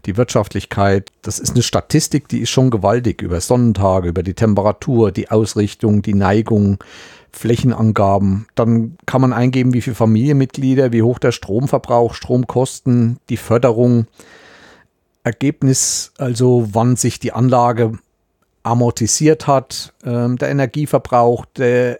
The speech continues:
C O zwei Einsparung, dann noch weiter, wie viel Bäume durch diese C O zwei Einsparung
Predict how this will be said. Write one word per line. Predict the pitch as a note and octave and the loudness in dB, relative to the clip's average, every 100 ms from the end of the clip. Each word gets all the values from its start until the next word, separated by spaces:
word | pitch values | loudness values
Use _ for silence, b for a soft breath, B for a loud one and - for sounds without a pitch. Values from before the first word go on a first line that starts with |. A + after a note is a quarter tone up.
| - | -8
C | - C3+ | -2 0
O | B2+ | 0
zwei | - G#2+ B2 | -2 -2 0
Einsparung, | A#2+ A#2 - - A2+ A2+ A2+ A2 - | 0 -2 -2 0 2 4 2 0 -2
dann | E3 D3 | -2 0
noch | D3 B2 - | 0 0 0
weiter, | B2+ C#3 C3 C3 | 0 0 -2 -4
wie | C3 C#3+ | -4 -2
viel | C#3+ B2 | -2 -2
Bäume | - C3+ D#3 D#3 C#3 | 0 2 4 2 2
durch | C3+ A2+ | -2 -2
diese | C3 A#2+ A#2 | -4 -4 -4
C | - C#3+ | -2 -2
O | B2+ | -2
zwei | - B2 C#3 D3 - _ | -2 0 2 0 -6 _
Einsparung | C3+ C3 A#2 - _ A#2 B2+ C3+ B2+ B2+ | -4 -2 -4 -10 _ 2 2 4 2 2